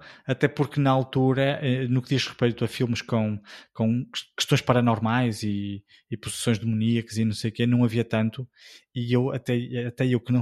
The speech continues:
não sou grande fã, gosto muito de filmes de terror, mas tudo tem a ver com possessões demoníacas e tudo mais, não sou assim grande fã. E gostei muito desse, da, da, da forma como ele pegou nesse, nesse conceito e, e o mostrou no Conjuring. Este aqui, assim,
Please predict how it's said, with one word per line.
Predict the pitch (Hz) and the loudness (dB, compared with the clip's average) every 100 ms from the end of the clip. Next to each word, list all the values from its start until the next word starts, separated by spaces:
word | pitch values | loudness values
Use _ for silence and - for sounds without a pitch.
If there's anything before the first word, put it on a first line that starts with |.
| 107 | 0
não | 196 123 120 | -2 2 2
sou | 117 120 | 2 0
grande | 113 123 120 | 2 2 0
fã, | - 120 | -6 -2
gosto | 113 - | -2 0
muito | 127 | 0
de | - | 0
filmes | 120 113 | -2 -2
de | |
terror, | - 113 123 - - _ | -4 -4 -4 -6 -20 _
mas | 127 | -6
tudo | - 131 | -4 -2
tem | 131 123 | 0 2
a | |
ver | 120 | 0
com | 120 120 | -2 -4
possessões | - 131 110 | -2 -4 -2
demoníacas | 117 120 135 - 101 | -2 -2 -4 -4 -4
e | |
tudo | 110 120 | -2 -2
mais, | 120 | -2
não | 117 | -4
sou | - | -6
assim | 117 117 | -6 -4
grande | 110 107 | -4 -4
fã. | 107 98 - _ - - _ | -6 -6 -10 _ -20 -20 _
E | 123 | -4
gostei | - - 139 | 2 4 4
muito | 143 - | 4 2
desse, | 143 - 143 135 135 139 | 2 2 -2 -2 -4 -6
da, | 127 127 123 | -6 -4 -4
da, | 120 123 123 | -4 -4 -4
da | 120 117 | -6 -4
forma | 123 120 | -2 0
como | 123 | -2
ele | 117 | -2
pegou | - 123 120 | -4 -2 -2
nesse, | 117 110 - 120 | -2 -6 -6 -4
nesse | 113 - | -4 -4
conceito | 117 - 120 - | -8 -4 -6 -4
e, | 120 117 - - - | -8 -8 -16 -20 -6
e | 123 | -2
o | |
mostrou | 120 113 - 120 | 0 -2 -2 -2
no | 117 | 0
Conjuring. | 123 117 117 107 110 - _ - _ | 0 0 -2 -4 -8 -14 _ -20 _
Este | 170 - | -4 -2
aqui, | 170 185 | 0 0
assim, | 165 156 120 | 0 -2 -4